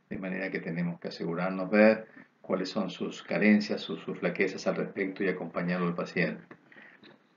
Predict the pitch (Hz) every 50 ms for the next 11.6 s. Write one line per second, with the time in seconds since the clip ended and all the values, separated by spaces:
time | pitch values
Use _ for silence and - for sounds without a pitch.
0 | _ - - - 110 107 - - 110 - - 147 151 143 - 127 117 120 110 -
1 | 113 107 - 123 110 107 104 101 98 - 104 104 - - - - - - _ -
2 | 90 82 85 87 90 - - 123 127 - 135 123 - 110 104 - 113 104 104 107
3 | 101 101 98 92 104 95 92 92 90 - - 104 101 98 95 95 92 - - 92
4 | 90 - - - - - - - _ _ - 90 90 90 87 113 117 127 127 127
5 | 123 117 107 104 104 101 98 92 - 98 95 92 95 95 95 98 107 110 107 104
6 | - - - - - _ _ _ _ _ - - - - 95 92 95 92 92 90
7 | - 104 92 95 95 92 92 - - 104 101 98 - 92 - - - 92 98 107
8 | - - - - 87 101 101 202 - - 113 104 110 104 101 - - - - -
9 | 113 107 110 107 - - - - - - - - 104 - - - 98 - - -
10 | 95 87 87 92 92 98 92 92 87 87 92 90 85 - 98 92 92 92 87 85
11 | - 110 95 - 95 92 - 92 80 - -